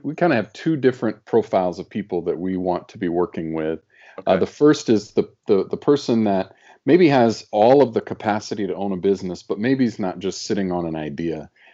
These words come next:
Speaker 1: And so they wanna come in and work with us and over time, um, become a business owner, but they don't, they're not, they're not starting with the idea at the beginning. And so, uh, we sort of create businesses that can
Speaker 2: Yeah.
Speaker 1: spin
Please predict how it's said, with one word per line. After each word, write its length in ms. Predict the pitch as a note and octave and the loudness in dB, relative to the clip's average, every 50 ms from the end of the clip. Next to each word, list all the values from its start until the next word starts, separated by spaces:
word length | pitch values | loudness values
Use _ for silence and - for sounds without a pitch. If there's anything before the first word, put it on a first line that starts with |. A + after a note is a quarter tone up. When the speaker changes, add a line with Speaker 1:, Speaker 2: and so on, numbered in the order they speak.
| _ _ _ | _ _ _
Speaker 1:
And 160 | - G2+ F#2+ | -4 -4 -4
so 520 | - - - G#2+ G2 G2 F#2 F2+ F2+ F#2 - - _ _ | 0 2 4 6 6 6 6 4 4 0 -4 -12 _ _
they 400 | D#3 A2 G2+ - G2 G2+ A2 G#2+ | -16 -16 -14 -14 0 4 4 4
wanna 260 | G#2 G#2+ A2+ A#2 A2+ G2 | 6 6 4 4 2 0
come 300 | - - - A#2+ A#2 A2+ | -2 -4 -2 0 0 2
in 200 | A#2 A#2 A2+ A2+ | 2 2 0 0
and 240 | - G2 F#2+ F2+ | -2 -4 -6 -2
work 300 | F2 G2+ A2 G#2+ G#2 - - - | 2 2 2 2 2 -2 -8 -6
with 260 | F#2+ G#2 A2 G#2+ F#2+ | -2 0 0 0 -2
us 440 | - G2+ F#2+ F#2+ F#2+ - - - - | -2 -2 -2 -4 -4 -8 -14 -16 -12
and 180 | - G2 F2+ F2+ | -10 -8 -6 -2
over 260 | - G2 G2 F#2 F2+ F2+ | -2 -2 0 0 -2 -4
time, 640 | - - - G2+ F#2+ F#2+ F#2+ F#2+ F#2 F#2 F2+ F2+ - _ _ _ _ _ _ - _ _ | -4 -4 -2 -2 0 0 0 0 -2 -2 -4 -8 -10 _ _ _ _ _ _ -20 _ _
um, 480 | - F#2 F#2 F2+ E2+ E2 E2 E2 D#2+ E2 D#2+ _ _ _ _ _ _ _ _ _ _ - | 2 2 4 4 2 0 -2 -4 -8 -10 -14 _ _ _ _ _ _ _ _ _ _ -8
become 380 | - A2 F#2+ - - D3+ D#3 | -8 -6 -6 0 2 4 4
a 60 | C#3+ | 4
business 400 | B2+ B2+ C#3 C#3 D3 C#3+ C#3 - | 6 6 4 4 4 0 -2 0
owner, 240 | - D3 D3+ D#3 D3+ | 0 2 2 2 2
but 180 | B2+ A#2+ G#2+ - | 2 2 0 0
they 140 | - B2 A#2 | 0 0 2
don't, 280 | B2 A#2 A2+ A#2 - | 2 0 0 -2 -2
they're 140 | A2+ A#2 A#2 | 0 0 2
not, 240 | A#2+ A#2+ A2 - G2+ | 2 2 0 0 0
they're 120 | A2+ B2 | 2 2
not 200 | A#2+ A2+ G#2 - | 2 0 -2 -6
starting 340 | - - - A#2 A2 A2 G#2 | -6 0 2 2 2 2 0
with 120 | G2+ G2+ | -4 -4
the 80 | F#2 G2 | -4 -4
idea 440 | F#2+ F#2 F2+ E2 F#2+ F#2+ F#2+ F#2 - | -4 -6 -6 -8 -6 -6 -6 -6 -6
at 140 | - E2+ - | -8 -12 -14
the 60 | - | -12
beginning. 420 | D#2+ F2+ D2+ F#2 F#2+ F2+ E2+ D#2+ | -12 -8 -6 -6 -6 -6 -6 -8
And 100 | E2 E2+ | -10 -8
so, 260 | - - G#2 F2+ E2+ - - - - - - - | -4 -2 0 0 -2 -4 -12 -20 -20 -14 -4 -2
uh, 80 | F2 F#2+ | 0 0
we 320 | F#2 G#2 C3 C3+ C3 - - | 2 4 4 2 2 0 -8
sort 200 | - - - - | -2 2 4 4
of 100 | G#3+ G#3+ | 4 2
create 380 | - - - B2+ B2 A#2+ - - | 0 0 4 4 4 4 2 0
businesses 680 | - A2 A2 A2+ C#3 C#3 C3+ - E3 E3 D#3+ D#3+ - - | -2 -4 -4 -4 -6 -8 -6 -4 -4 -4 -4 -4 -6 -4
that 200 | - G#2 F2 - | -2 -2 -2 -4
can 160 | - - G#2 G2 | -6 -8 -8 -6
Speaker 2:
Yeah. 180 | F#2+ F#2+ F2 D#2+ | -2 -2 -2 0
Speaker 1:
spin 180 | D2 A#2 A2+ | 0 -2 -4